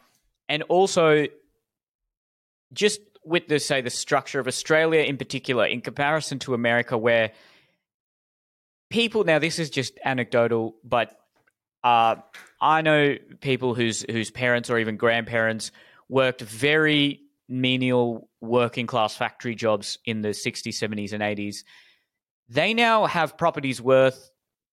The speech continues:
you know, one to two million dollars.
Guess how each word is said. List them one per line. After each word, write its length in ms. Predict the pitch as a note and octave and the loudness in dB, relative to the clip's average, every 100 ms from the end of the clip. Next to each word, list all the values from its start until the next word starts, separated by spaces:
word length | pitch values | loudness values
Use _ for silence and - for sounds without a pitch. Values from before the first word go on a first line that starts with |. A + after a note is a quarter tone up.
| _ _ _ _ _ _ _ _ _ - | _ _ _ _ _ _ _ _ _ -10
you 120 | D3 | -4
know, 340 | A2+ A#2+ F3 - | -2 -2 -4 -8
one 400 | B2 C3+ C#3+ C#3 | 0 0 0 -4
to 100 | C3 | -10
two 300 | - - C#3 | -10 -4 -2
million 340 | C3+ C3+ B2+ | 0 0 -2
dollars. 600 | A#2 A#2 D3+ - - - | 0 -2 -2 -8 -16 -20